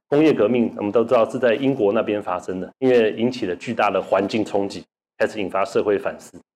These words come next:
这个冲击有多巨大，现在的我们可能比较难以想象。我们都知道伦敦它有一个称号叫做雾都，嗯，雾都伦敦，以前大家知道。可是这个雾啊，到底是什么样的雾？嗯，好像不是水，水汽的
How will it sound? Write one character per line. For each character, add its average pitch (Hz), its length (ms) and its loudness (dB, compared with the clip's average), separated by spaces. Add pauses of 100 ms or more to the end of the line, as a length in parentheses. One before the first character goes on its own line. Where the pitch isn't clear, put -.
(200)
这 - 80 2
个 151 80 6
冲 156 220 2
击 113 100 -4
有 113 100 4
多 101 200 2
巨 123 180 0
大， 107 240 2
现 151 180 0
在 131 140 6
的 113 80 4
我 98 60 2
们 92 160 -4
可 101 100 -8
能 101 180 -4
比 - 180 -20
较 113 100 2
难 104 200 0
以 104 80 -4
想 - 220 -6
象。 98 200 -4 (680)
我 113 80 -4
们 117 100 2
都 143 60 4
知 151 60 6
道 123 440 4 (380)
伦 120 240 2
敦 147 180 4
它 131 160 0
有 101 100 2
一 95 120 0
个 104 100 2
称 107 200 -6
号 95 180 -6
叫 110 120 -4
做 98 100 0
雾 131 280 0
都， 107 280 0 (880)
嗯， 147 280 4
雾 135 120 4
都 127 160 2
伦 110 200 4
敦， 117 260 2
以 104 80 -2
前 104 240 -4
大 107 80 2
家 101 120 0
知 101 140 -10
道。 - 300 -6
可 101 120 -6
是 104 60 -6
这 175 100 2
个 123 60 4
雾 156 320 2
啊， 85 120 0
到 127 140 4
底 - 60 2
是 113 120 -2
什 95 120 -8
么 92 60 -6
样 107 160 2
的 - 80 -4
雾？ 104 160 -2 (1040)
嗯， 80 80 -20 (380)
好 - 80 -2
像 175 200 0
不 127 80 -2
是 139 160 0
水， - 260 -4 (180)
水 85 200 -6
汽 135 220 -2
的 92 100 -2